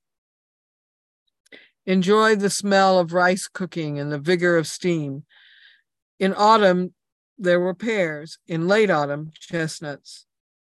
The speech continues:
Light spe-, sped through the paper windows, the old brown wood wrapped around her like the fabric of a well-worn kimono.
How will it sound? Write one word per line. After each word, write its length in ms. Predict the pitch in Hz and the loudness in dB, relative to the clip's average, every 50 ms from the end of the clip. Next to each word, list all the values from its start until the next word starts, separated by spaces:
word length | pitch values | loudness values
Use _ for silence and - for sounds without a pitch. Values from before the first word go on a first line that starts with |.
| _ _ _ _ _ _ _ _ _ _ _ | _ _ _ _ _ _ _ _ _ _ _
Light 340 | 175 180 196 214 233 220 - | -2 0 0 0 0 -2 -6
spe-, 380 | - - _ 254 240 226 208 | -12 -8 _ -4 -4 -4 -6
sped 440 | 190 - - - 226 220 220 208 196 | -10 -10 -4 -2 0 0 0 -2 -4
through 240 | - 208 214 214 208 | -6 -4 -2 -2 -2
the 100 | 196 196 | -2 -4
paper 360 | 170 - 208 208 196 190 196 190 | -6 -6 -6 -6 -6 -6 -8 -6
windows, 640 | 196 202 202 196 185 175 165 160 151 151 151 156 - | -4 -4 -4 -4 -4 -4 -4 -4 -4 -6 -8 -10 -10
the 200 | 175 175 160 - _ _ | -12 -12 -12 -12 _ _
old 380 | - 180 185 190 190 180 175 | -2 -2 0 0 -2 -2 -4
brown 440 | 175 185 180 180 180 180 180 180 175 | -4 -2 -2 0 0 -2 -2 -4 -2
wood 320 | 180 185 185 180 175 170 - _ | -2 -2 -2 -2 -4 -8 -14 _
wrapped 360 | 175 175 175 175 175 175 - | -4 0 0 0 0 -2 -6
around 380 | 175 170 175 170 170 170 170 175 | -8 -8 -6 -6 -6 -6 -8 -8
her 200 | 190 170 160 160 | -8 -8 -8 -6
like 220 | 156 147 151 156 | -6 -6 -8 -8
the 100 | - 170 | -10 -16
fabric 540 | 156 - 175 170 165 160 165 170 156 - - | -8 -4 -2 -2 -2 -2 -4 -6 -6 -6 -10
of 100 | 160 151 | -10 -6
a 80 | 151 147 | -6 -4
well-worn 680 | 147 156 160 165 165 165 160 160 160 156 160 160 156 151 | -4 -2 -2 -2 -2 -2 -4 -4 -6 -6 -6 -8 -10 -10
kimono. 500 | - 165 156 156 151 151 147 147 151 | -10 -8 -8 -6 -6 -8 -8 -10 -10